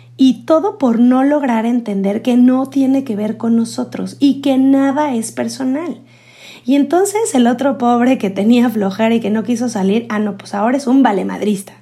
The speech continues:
Y además hasta etiquetado está, ¿no? Acto seguido lo castigamos. Y la siguiente vez que quiera salir conmigo, pues que se friegue, porque por haber sido honesto u honesta,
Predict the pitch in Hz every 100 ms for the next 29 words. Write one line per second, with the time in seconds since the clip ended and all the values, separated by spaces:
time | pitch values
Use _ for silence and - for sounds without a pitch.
0 | _ 196 202 240 294 302 202 190 196 190
1 | 185 190 180 - - - - 359 - -
2 | - - - - - 339 - 440 427 262
3 | 226 220 277 247 202 196 196 208 202 196
4 | 196 - _ _ 247 233 226 240 269 285
5 | 320 285 269 - 196 196 202 220 226 277
6 | 294 339 427 427 311 339 440 294 214 190
7 | - - - 247 254 190 190 190 180 185
8 | - - - - 196 190 190 214 214 311
9 | 370 359 254 214 208 - 262 349 339 -
10 | - 196 196 190 226 269 269